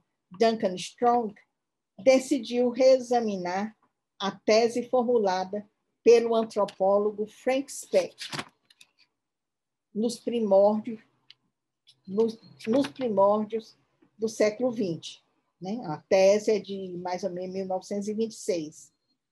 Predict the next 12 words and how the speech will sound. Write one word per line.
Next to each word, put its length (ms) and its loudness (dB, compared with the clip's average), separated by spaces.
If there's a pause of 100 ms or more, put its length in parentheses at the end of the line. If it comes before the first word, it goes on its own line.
(160)
extensivamente 1300 4
aceita 800 -2 (400)
pelos 340 6
antre-, 460 -2
antropólogos 800 -4
de 100 -10
sua 280 -2
época. 600 -6 (1200)
Ele, 600 4 (840)
esse 340 -8
Frank 340 -8
Speck, 640 -4